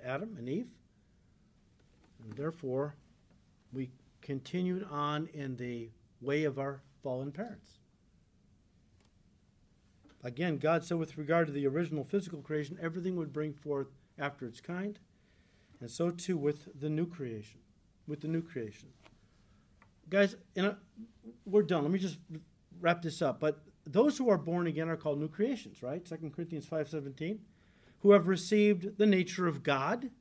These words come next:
right? Isn't that what happened when you received Christ? You were born again. What happened? Second Peter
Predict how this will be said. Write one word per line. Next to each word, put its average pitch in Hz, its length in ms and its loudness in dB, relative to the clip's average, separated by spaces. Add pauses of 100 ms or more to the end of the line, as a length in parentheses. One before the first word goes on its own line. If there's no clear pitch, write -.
(280)
right? 185 320 2
Isn't 180 180 -2
that 185 120 0
what 180 140 0
happened 190 260 2
when 190 120 2
you 185 100 2
received 175 400 -2
Christ? 196 280 0
You 180 120 0
were 165 120 2
born 175 280 0
again. 170 400 0 (240)
What 185 160 4
happened? 202 420 2 (100)
Second 185 360 -2
Peter 190 320 2